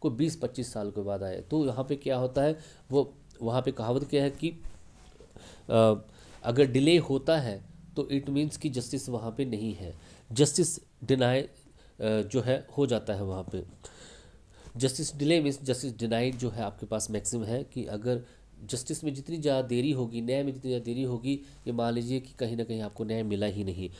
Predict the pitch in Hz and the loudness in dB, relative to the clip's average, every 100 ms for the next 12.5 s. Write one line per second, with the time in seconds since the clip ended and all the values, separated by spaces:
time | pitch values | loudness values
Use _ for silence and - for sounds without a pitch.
0 | - - - - _ - - - - - | -18 -20 -20 -20 _ -20 -20 -20 -20 -16
1 | - 202 190 170 151 156 - - 190 160 | 8 12 12 10 8 6 2 6 8 8
2 | 160 - 139 135 175 - - - - - | 6 6 2 2 -2 -8 -20 -20 -20 -20
3 | _ - - - 170 170 180 170 143 135 | _ 0 0 6 6 8 6 6 2 4
4 | 151 160 160 156 151 135 139 147 135 131 | 4 4 2 6 4 6 6 6 4 2
5 | 123 123 123 - 113 113 117 117 117 127 | 4 4 4 4 2 2 2 2 0 -2
6 | 120 117 117 104 95 95 - - 165 175 | -4 0 0 2 0 -2 -6 0 4 4
7 | - - - - - - - - 120 147 | 2 -8 -12 -20 -20 -20 -20 -14 2 2
8 | 147 180 156 135 135 123 143 - - - | 6 6 8 6 6 4 2 0 -8 -20
9 | _ - - - 110 139 156 123 123 123 | _ -20 -20 -8 2 4 6 4 2 4
10 | 143 139 - - - - - 143 165 143 | 2 2 -4 -20 -20 0 4 6 6 8
11 | 143 139 143 147 160 - - - 135 143 | 6 4 2 0 -2 -6 -4 4 6 6
12 | 151 147 147 147 156 | 2 2 2 0 -2